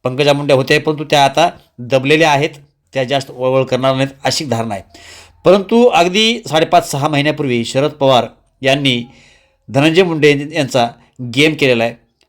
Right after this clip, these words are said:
आणि तो गेम म्हणजे जे गित्ते आहेत ते शरद पवार यांच्या राष्ट्रवादीमध्ये त्यांनी प्रवेश केला आहे. भगवान गित्ते हे मूळचे, अ, गोपीनाथराव मुंडे यांचे समर्थक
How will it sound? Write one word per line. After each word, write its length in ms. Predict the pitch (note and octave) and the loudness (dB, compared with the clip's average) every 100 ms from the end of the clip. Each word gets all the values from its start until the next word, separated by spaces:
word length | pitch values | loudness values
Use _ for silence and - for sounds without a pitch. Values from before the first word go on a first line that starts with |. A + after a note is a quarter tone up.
| _ | _
आणि 100 | B2+ C#3 | -10 -6
तो 60 | |
गेम 260 | C3 F3+ F3+ | 0 2 2
म्हणजे 360 | D3+ B2 B2+ - _ _ _ _ _ _ _ _ _ | -2 -2 -2 -6 _ _ _ _ _ _ _ _ _
जे 100 | C#3 | -2
गित्ते 360 | D3 B2+ C#3 G#3 | 0 0 0 2
आहेत 260 | E3 C#3+ - - - _ _ _ _ _ C#3 | 2 0 -8 -20 -20 _ _ _ _ _ -6
ते 340 | C3 C3+ C#3 | -6 -4 -4
शरद 180 | - D3 | 0 -2
पवार 220 | C#3+ C#3 | 2 2
यांच्या 260 | C3+ B2 C#3 | 2 2 2
राष्ट्रवादीमध्ये 580 | B2 - C#3 C3+ B2 A#2 | 0 -2 -2 -2 -2 -2
त्यांनी 180 | B2 | -4
प्रवेश 340 | C3+ A#2 A#2 - | -6 -6 -6 -6
केला 220 | A2 G2+ | -10 -12
आहे. 80 | F#2 _ _ _ _ _ - | -16 _ _ _ _ _ -2
भगवान 280 | C3 D3 C#3+ | 2 2 0
गित्ते 600 | D3 - D#3+ E3 - _ _ _ A#2+ | -2 2 2 2 -4 _ _ _ -4
हे 520 | D3+ D#3+ C#3+ - _ _ _ - | 2 2 2 -4 _ _ _ -8
मूळचे, 720 | C3+ D3 D3 D#3+ D#3+ D#3+ _ _ _ _ - - | -2 -2 2 2 2 -2 _ _ _ _ -18 -6
अ, 120 | C3+ | -2
गोपीनाथराव 460 | B2+ C3+ D#3 D#3 D#3 | 0 0 2 2 2
मुंडे 400 | D3 C#3+ B2+ A2+ | 0 2 0 0
यांचे 320 | B2+ C3+ D3+ | -2 0 -2
समर्थक 560 | C#3 C#3+ C#3 D3 D#3 | -2 -2 0 0 2